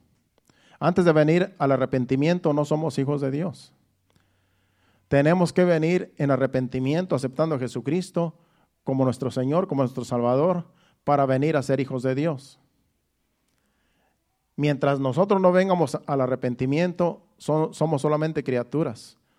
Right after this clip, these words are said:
Solamente somos creado-, crea-, creación de Dios. Es por eso que no todo mundo si-, es hija de Dios.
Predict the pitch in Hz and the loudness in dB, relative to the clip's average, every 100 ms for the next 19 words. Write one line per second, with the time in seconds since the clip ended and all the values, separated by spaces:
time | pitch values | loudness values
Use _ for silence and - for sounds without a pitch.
0 | _ _ _ - 147 151 147 143 156 139 | _ _ _ 0 2 2 0 -2 -2 -4
1 | - 131 120 120 139 - - 135 127 131 | -2 -2 0 0 -2 -4 -6 -2 0 2
2 | 131 - _ - - 131 - 135 143 127 | 0 -4 _ -18 -4 -4 -2 -4 -2 -2
3 | 135 165 127 - _ _ _ _ _ _ | -2 -4 -8 -18 _ _ _ _ _ _
4 | _ _ - 147 165 165 165 139 147 147 | _ _ -4 0 2 2 0 0 -2 0
5 | 160 156 165 170 131 151 127 143 143 135 | 0 2 0 -2 -4 -4 -4 -4 -2 -2
6 | 131 165 - - | -2 -6 -8 -20